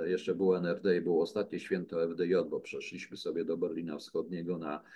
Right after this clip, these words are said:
żeby za dwadzieścia N R D-owskich pfennigów zjeść szmalc mit brot i napić się piwa. Z Amerykaninem, moje źródło, nie, wręcz powiedział, że byśmy się nie zgonie-,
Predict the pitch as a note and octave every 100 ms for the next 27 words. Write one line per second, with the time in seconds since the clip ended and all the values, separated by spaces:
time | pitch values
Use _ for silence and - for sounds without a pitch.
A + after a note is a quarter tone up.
0 | - - - - E2 E2 D#2 D2 E2+ E2+
1 | - E2 F2 F2 F2+ - - - D#2+ E2
2 | E2 D#2 D#2+ D#2+ - - E2+ D#2+ - -
3 | - E2+ E2+ D#2+ D2+ - - F2 - D#2+
4 | C#2 F2+ - - - - - - _ _
5 | - G2 A2+ A#2 A2+ A2 G#2 D#2 D2 D#2+
6 | G2 F2+ G#2 F#2 G2+ A#2 B2+ B2 B2 C3
7 | B2+ D#3 F#3 - F2 E2 D#2+ F2 E2+ -
8 | E2+ F2 E2+ D#2+ - _ _ G#2 - B2+
9 | C3 A#2 C3 D3 - A2 -